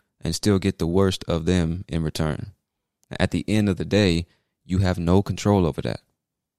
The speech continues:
You can be a hundred percent authentic and honest with someone, and they will still be fake with you.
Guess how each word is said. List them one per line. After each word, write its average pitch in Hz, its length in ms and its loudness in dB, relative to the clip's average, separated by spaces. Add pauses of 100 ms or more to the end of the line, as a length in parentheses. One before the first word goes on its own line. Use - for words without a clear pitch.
(640)
You 113 100 -2
can 113 120 4
be 92 100 6
a 85 100 4
hundred 104 220 4
percent 98 340 0
authentic 90 520 2
and 82 120 0
honest 90 280 0
with 85 120 -6
someone, 85 360 0
and 87 140 0
they 90 80 4
will 85 120 -2
still 85 420 2
be 82 160 -4
fake 82 300 0
with 82 160 -4
you. 101 200 2